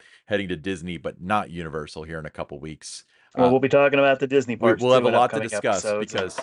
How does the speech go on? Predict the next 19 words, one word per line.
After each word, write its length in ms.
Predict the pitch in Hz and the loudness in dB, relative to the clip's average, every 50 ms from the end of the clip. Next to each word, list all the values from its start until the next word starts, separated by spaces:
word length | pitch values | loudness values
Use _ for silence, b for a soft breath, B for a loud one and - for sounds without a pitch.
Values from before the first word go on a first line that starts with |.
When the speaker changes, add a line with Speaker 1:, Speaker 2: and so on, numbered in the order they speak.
| - | -10
Speaker 1:
I 100 | - 95 110 | -6 -4 -4
haven't 220 | 110 107 110 101 | -4 -4 -6 -6
been 140 | 95 113 113 | -6 -6 -4
there 120 | 113 110 107 | -4 -4 -4
Speaker 2:
and 40 | 101 | -4
Speaker 1:
in 60 | 101 | -4
Speaker 2:
we'll 80 | 104 107 | -4 -6
Speaker 1:
eight 120 | 113 - | -6 -6
years. 340 | - 104 92 92 87 85 - | -8 -6 -4 -4 -4 -4 -6
So 80 | - 98 | -8 -8
we 80 | 95 | -4
got 160 | 87 98 92 | -2 -2 -2
all 140 | - 101 101 98 | 0 -2 0 0
that 140 | 104 90 | -2 -4
new 200 | 101 101 104 90 - | -4 -6 -8 -10 -10
Star 400 | - - - - 135 123 120 120 | -16 -16 -6 -2 0 0 0 0
Wars, 320 | 117 113 120 117 110 - - | -2 -2 -4 -4 -4 -6 -10
Toy 240 | - - 131 123 | -8 -4 -4 -4
Story, 640 | 120 - - - 123 110 110 104 101 101 95 90 | -4 -6 -8 -8 -6 -6 -4 -4 -6 -6 -8 -10